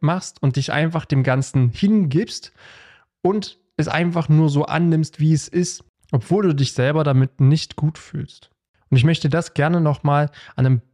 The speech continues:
Beispiel, an einem Experiment, was gemacht wurde, nochmal deutlicher machen. Und zwar geht es um einen Flugzeugabsturz. Und es gibt zwei Szenarien,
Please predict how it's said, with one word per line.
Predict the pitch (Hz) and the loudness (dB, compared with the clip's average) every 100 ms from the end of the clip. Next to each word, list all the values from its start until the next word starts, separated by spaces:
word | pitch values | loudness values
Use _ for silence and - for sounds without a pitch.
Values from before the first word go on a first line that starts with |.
| - | -6
Beispiel, | 123 180 170 - 180 | -2 -2 -2 -2 -2
an | 139 | 0
einem | 147 | -2
Experiment, | 147 - - 131 180 180 | -6 -12 -2 0 0 0
was | 131 | -2
gemacht | - 135 127 - | 0 0 0 -4
wurde, | 151 143 160 160 _ - _ | -2 0 0 -2 _ -20 _
nochmal | 143 131 131 | 0 2 2
deutlicher | 147 185 170 139 127 | 2 0 0 0 0
machen. | 127 135 175 - - | 0 0 -4 -6 -4
Und | 139 | -2
zwar | - 143 | -2 -2
geht | 165 | -2
es | 160 139 | -2 -4
um | 135 | -2
einen | 123 | 0
Flugzeugabsturz. | 117 - 208 143 131 123 - 185 - - _ _ _ _ - | -2 -4 -6 -4 -4 -6 -4 -4 -6 -18 _ _ _ _ -4
Und | 156 | -2
es | 151 - | -2 -4
gibt | 139 | -8
zwei | - - 139 175 | -10 -8 -4 -2
Szenarien, | 165 - 151 139 151 165 196 | -4 -2 0 2 0 0 -2